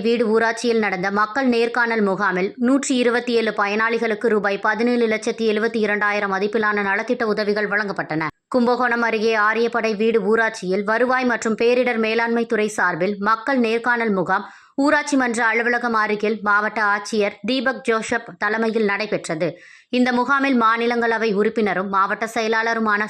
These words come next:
கல்யாண சுந்தரம், மயிலாடுதுறை பாராளுமன்ற உறுப்பினர் சுதா, சட்டமன்ற உறுப்பினர் அன்பழகன், ஒன்றிய பெருந்தலைவர் காயத்ரி அசோக்குமார், மாவட்ட ஊராட்சிகள் உறுப்பினர் முத்துசெல்வம், கோட்டாட்சியர் பூர்ணிமா, வட்டாட்சியர் வெங்கடேஸ்வரன், ஊராட்சி மன்ற தலைவர் கல்யாணம்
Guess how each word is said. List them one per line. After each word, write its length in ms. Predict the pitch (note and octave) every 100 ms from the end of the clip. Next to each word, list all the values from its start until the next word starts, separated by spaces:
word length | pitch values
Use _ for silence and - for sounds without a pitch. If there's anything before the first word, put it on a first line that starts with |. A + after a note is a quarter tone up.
| -
கல்யாண 360 | G#3+ A3+ A#3+ A#3+
சுந்தரம், 420 | A3+ F3 E3+ G3+ - - - -
மயிலாடுதுறை 540 | C4+ C#4+ D4 C#4+ B3+ B3+
பாராளுமன்ற 580 | B3+ A#3 A#3 A#3+ A#3 A3
உறுப்பினர் 440 | G#3+ A3 A3+ G#3 F#3
சுதா, 220 | - F3+ F3+ F#3+
சட்டமன்ற 520 | - G#3 A3+ A3+ A3+ A3+
உறுப்பினர் 440 | A3+ A3+ A3 G3+
அன்பழகன், 480 | G3 G#3 G3+ D#3+ G#3 - - -
ஒன்றிய 360 | C4 C#4 C#4 D4
பெருந்தலைவர் 600 | C4 B3+ B3+ B3 A3+ F#3+
காயத்ரி 440 | G3+ G#3 A#3 B3 A3+
அசோக்குமார், 640 | F#3 - G#3 F#3+ E3+ F#3 - -
மாவட்ட 380 | A3 A#3 A3+ A#3+
ஊராட்சிகள் 540 | A3 A#3 A#3 A#3+ A3+ A3+
உறுப்பினர் 380 | G#3+ A3+ A#3 G#3
முத்துசெல்வம், 640 | F#3+ F#3 B3 A#3+ F3 E3+ G3+
கோட்டாட்சியர் 640 | - B3 B3 C4 B3+ B3 B3
பூர்ணிமா, 440 | A#3 G#3+ F#3+ E3+ F#3+ - - -
வட்டாட்சியர் 580 | B3+ C4 C#4 C#4 C4+ A3+
வெங்கடேஸ்வரன், 680 | G#3 A3 A#3 A#3 G3 F3+ G#3+
ஊராட்சி 400 | A3 A3+ A3+ A3+
மன்ற 240 | A3 G#3
தலைவர் 380 | A3 G#3 G3+ G3+
கல்யாணம் 480 | F#3+ G3 F#3+ E3 G3+